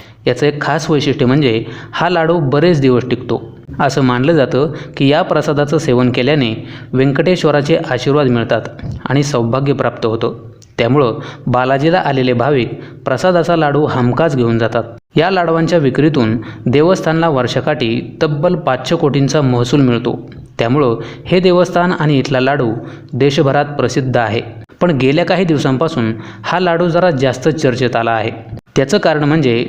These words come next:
चंद्रबाबू नायडूंनी वाय एस आर जगन रेड्डीवर केलेले आरोप. माजी मुख्यमंत्री जगनमोहन रेड्डी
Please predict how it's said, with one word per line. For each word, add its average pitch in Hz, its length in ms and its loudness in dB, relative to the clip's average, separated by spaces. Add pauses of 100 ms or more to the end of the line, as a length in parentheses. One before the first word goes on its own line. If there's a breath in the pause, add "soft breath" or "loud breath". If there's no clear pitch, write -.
(160)
चंद्रबाबू 165 540 2
नायडूंनी 151 480 2
वाय 127 300 2
एस 143 140 -2
आर 175 120 2
जगन 143 360 2
रेड्डीवर 139 360 2
केलेले 123 400 0 (100)
आरोप. 147 240 0 (600 loud breath)
माजी 147 320 4
मुख्यमंत्री 180 600 2
जगनमोहन 143 600 4
रेड्डी 143 520 0